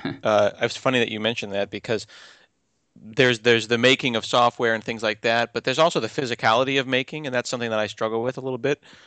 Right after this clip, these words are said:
Speaker 2: I wrote a couple of popular blog posts. Uh, one was called Square Foot Gardening for Programmers, where I kind of, like, attacked the problem of gardening from a programmer's perspective,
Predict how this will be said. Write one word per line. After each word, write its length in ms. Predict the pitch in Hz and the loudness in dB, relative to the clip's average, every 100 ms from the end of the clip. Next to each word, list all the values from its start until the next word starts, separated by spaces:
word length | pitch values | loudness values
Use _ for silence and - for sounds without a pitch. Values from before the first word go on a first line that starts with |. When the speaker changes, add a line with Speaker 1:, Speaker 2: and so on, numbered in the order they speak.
| _ - | _ -4
Speaker 2:
I 100 | 120 | 2
wrote 180 | 120 | 4
a 60 | 117 | 2
couple 300 | - 117 110 | 0 -2 -2
of 220 | 101 - | -4 -6
popular 340 | - 143 120 104 | -2 0 0 -2
blog 320 | 117 113 - | 0 0 -2
posts. 440 | 123 110 - - - | -4 -6 -8 -14 -6
Uh, 180 | 107 | -4
one 260 | 101 107 113 | -2 -4 -4
was 120 | 104 | -6
called 280 | - 113 101 | -4 -4 -4
Square 340 | - - 113 | -6 -2 -2
Foot 240 | 107 135 - | -2 -6 -2
Gardening 480 | 110 107 110 117 117 | 0 0 -2 -8 -8
for 140 | 110 | -10
Programmers, 640 | - 107 110 110 131 143 _ _ _ - _ _ - | -4 -4 -2 -4 -6 -10 _ _ _ -20 _ _ -12
where 540 | 135 117 107 104 123 - | 0 2 4 0 -6 -8
I 80 | - | -4
kind 160 | 127 | -2
of, 80 | 107 | -2
like, 120 | 113 | -4
attacked 400 | 117 131 131 - | -6 2 0 0
the 80 | 131 | -6
problem 400 | - 123 120 117 | 2 2 2 -6
of 100 | 107 | -4
gardening 460 | 131 117 117 123 120 | 2 2 2 -4 -4
from 160 | 127 | -6
a 60 | 120 | -4
programmer's 480 | 147 127 120 113 - | -4 0 -2 -2 -8
perspective, 680 | 120 - 214 - 123 - | -14 -2 -2 0 -8 -8